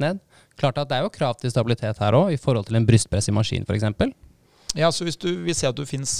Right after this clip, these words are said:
Speaker 2: hvis det finnes tre nivå, da.
Speaker 1: Helt.
Speaker 2: Eh, og så kan vi si at, eh, på ta i alt man kan-skalaen,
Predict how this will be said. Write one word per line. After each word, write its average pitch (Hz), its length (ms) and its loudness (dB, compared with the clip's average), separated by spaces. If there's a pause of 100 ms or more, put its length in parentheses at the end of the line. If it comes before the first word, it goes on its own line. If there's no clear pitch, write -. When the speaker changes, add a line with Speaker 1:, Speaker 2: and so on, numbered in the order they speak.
Speaker 2:
hvis 123 140 -10 (260)
det 107 280 -8
finnes 135 200 -10
tre 117 240 0
nivå, 139 380 -4
da. - 80 -6 (380)
Speaker 1:
Helt. 131 440 -2
Speaker 2:
Eh, 143 220 -2
og 135 100 -2
så 139 80 -4
kan 139 140 -4
vi 131 100 -4
si - 240 -4
at, 123 160 -8
eh, 127 160 -2
på 127 160 -2 (240)
ta 131 220 -2 (100)
i 117 120 -2
alt 110 260 -4
man 120 100 -4
kan-skalaen, 117 840 -4